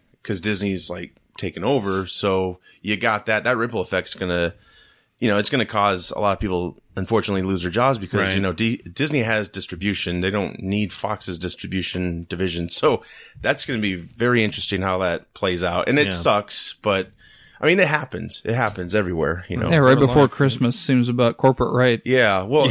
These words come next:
Speaker 2: <laughs> Yeah, no
Speaker 1: <laughs> yeah.
Speaker 2: kidding, right?
Speaker 3: <laughs> Sorry.
Speaker 1: Hey, maybe they'll have
Speaker 2: That's
Speaker 1: a
Speaker 2: the
Speaker 1: Christmas
Speaker 2: truth.
Speaker 1: party at the
Speaker 3: Yeah.
Speaker 1: Nakatomi. You know,
Speaker 3: Yeah.
Speaker 1: that's
Speaker 2: <laughs>
Speaker 1: their, that's their headquarters. I'd love to see that building in real life. Oh, be awesome. Reenact a few scenes.
Speaker 2: <laughs> Yeah.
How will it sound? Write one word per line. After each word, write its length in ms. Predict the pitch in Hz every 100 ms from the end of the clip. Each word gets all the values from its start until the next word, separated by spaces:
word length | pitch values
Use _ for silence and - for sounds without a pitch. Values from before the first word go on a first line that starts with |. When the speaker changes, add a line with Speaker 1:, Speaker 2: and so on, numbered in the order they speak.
| 87
Speaker 2:
<laughs> 80 | -
Yeah, 120 | 135 -
no 80 | 123
Speaker 1:
<laughs> 0 |
yeah. 140 | 185
Speaker 2:
kidding, 280 | 160 202 202
right? 640 | 196 - 208 - 220 214 202
Speaker 3:
<laughs> 0 |
Sorry. 420 | - 165 - 165 - _
Speaker 1:
Hey, 100 | 151
maybe 120 | 151 147
they'll 80 |
have 80 | 156
Speaker 2:
That's 60 | 139
Speaker 1:
a 40 |
Speaker 2:
the 60 | -
Speaker 1:
Christmas 160 | 120 113
Speaker 2:
truth. 60 | 98
Speaker 1:
party 260 | 123 117
at 140 | 110 -
the 60 | 120
Speaker 3:
Yeah. 160 | 104
Speaker 1:
Nakatomi. 640 | 107 110 104 131 123 98 90 -
You 100 | 104
know, 60 | 123
Speaker 3:
Yeah. 140 | 123 -
Speaker 1:
that's 200 | 110 135
Speaker 2:
<laughs> 0 |
Speaker 1:
their, 260 | 120 113 117
that's 180 | 117 123
their 100 | 131
headquarters. 640 | 147 - 117 113 120 - - -
I'd 160 | 123 117
love 180 | 107 87
to 60 |
see 140 | - 95
that 120 | 85
building 260 | 95 90 87
in 40 |
real 140 | 87 85
life. 340 | 87 92 - - -
Oh, 240 | 92 87 - - - - _ _ _
be 160 | 82 - - _
awesome. 420 | - 85 - 85 - _ _ _ -
Reenact 380 | 95 90 90
a 40 | 90
few 180 | - 90
scenes. 540 | - 95 95 95 -
Speaker 2:
<laughs> 40 | _ _ _ _ -
Yeah. 380 | 123 92 92